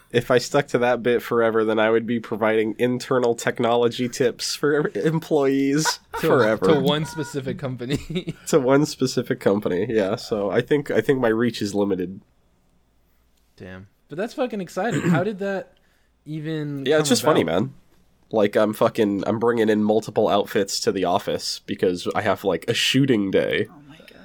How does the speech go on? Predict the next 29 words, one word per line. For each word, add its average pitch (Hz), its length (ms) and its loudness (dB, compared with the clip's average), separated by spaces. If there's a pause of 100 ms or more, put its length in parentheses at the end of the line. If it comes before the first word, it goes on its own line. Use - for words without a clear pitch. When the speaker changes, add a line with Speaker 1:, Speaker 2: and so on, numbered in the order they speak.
Speaker 2:
Oh, 123 220 -12
man. 110 260 -14
Do 139 100 -6
they - 80 0
have 98 120 2
a, - 220 0
Speaker 1:
Uh, - 40 -6
Speaker 2:
does, 139 160 -8
is 139 200 -8
Amber 156 220 -4
your 160 120 -4
makeup 123 340 -8
person? 190 380 -12 (640)
Speaker 1:
No. 104 360 0 (380)
Speaker 2:
Oh, 135 180 -8
that'd 131 160 -4
Speaker 1:
No. 156 60 -2
Speaker 2:
be 160 100 -8
so 151 280 -6
Speaker 1:
But, 120 60 -12 (220)
Speaker 2:
awesome. 139 120 -4
Speaker 1:
but 147 160 -2
we, 156 140 -2
like, 151 400 -4 (140)
but 139 100 0
we 143 140 2
built 135 280 0
a 120 60 2
set. 139 440 0